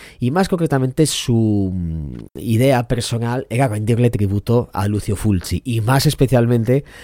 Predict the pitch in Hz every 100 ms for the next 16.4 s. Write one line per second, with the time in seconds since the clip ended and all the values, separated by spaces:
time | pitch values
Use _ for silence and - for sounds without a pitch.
0 | - - 107 104 104 - 107 - 113 117
1 | 123 - 107 110 113 - 113 - 104 98
2 | 117 113 107 101 - 101 95 95 101 95
3 | 95 92 90 92 87 110 104 - 113 92
4 | 87 90 - - - 98 - 101 101 95
5 | 92 - 104 - 92 92 90 90 95 92
6 | - - - - 104 101 - 101 87 78
7 | 87 76 78 - - - - - 110 117
8 | 120 127 123 123 123 127 127 135 139 -
9 | 117 104 92 92 85 92 92 95 92 113
10 | 113 - 110 - - 120 113 117 - 113
11 | 107 104 104 110 110 113 120 107 104 -
12 | 110 - 117 107 104 101 90 104 98 107
13 | 107 123 110 98 95 101 92 90 110 107
14 | 107 98 92 85 82 98 92 - 101 101
15 | 92 85 110 208 208 104 87 82 - -
16 | 95 92 -